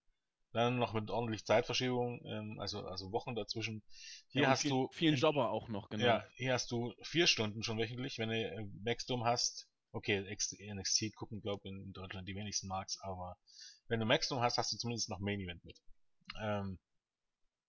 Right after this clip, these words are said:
Speaker 1: du hast einen absoluten Overkill, es passiert so viel, es passiert generell wesentlich mehr in unserem Umfeld, also jetzt, äh, keine Ahnung, Facebook, Twitter, äh, keine Ahnung, YouTube, ähm, und generell im T V, äh,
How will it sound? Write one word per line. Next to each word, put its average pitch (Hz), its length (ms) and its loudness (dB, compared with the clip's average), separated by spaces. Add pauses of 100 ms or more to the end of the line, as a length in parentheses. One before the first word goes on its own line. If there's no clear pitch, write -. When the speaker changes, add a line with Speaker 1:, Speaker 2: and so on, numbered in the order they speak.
(540)
Speaker 1:
du 107 80 2
hast 117 160 2
einen 123 60 6
absoluten 117 320 2
Overkill, 117 480 4
es 104 160 -6
passiert 107 340 -2
so 117 140 0
viel, 143 340 -2 (420)
es - 80 -10
passiert 110 580 2 (120)
generell 104 500 6
wesentlich 107 400 -2
mehr 104 280 0
in 98 100 -8
unserem 101 300 -8
Umfeld, 101 500 -6
also 95 160 -8
jetzt, - 300 -10
äh, - 260 -20
keine 90 160 -12
Ahnung, 87 200 -14
Facebook, 95 520 -12
Twitter, 92 560 -6
äh, 87 240 -10 (840)
keine 117 240 10
Ahnung, 110 240 4
YouTube, 117 500 4 (400)
ähm, 104 460 -4
und 101 160 -10
generell 101 320 2
im 98 140 -4
T 104 100 -4
V, 95 400 2
äh, - 100 -14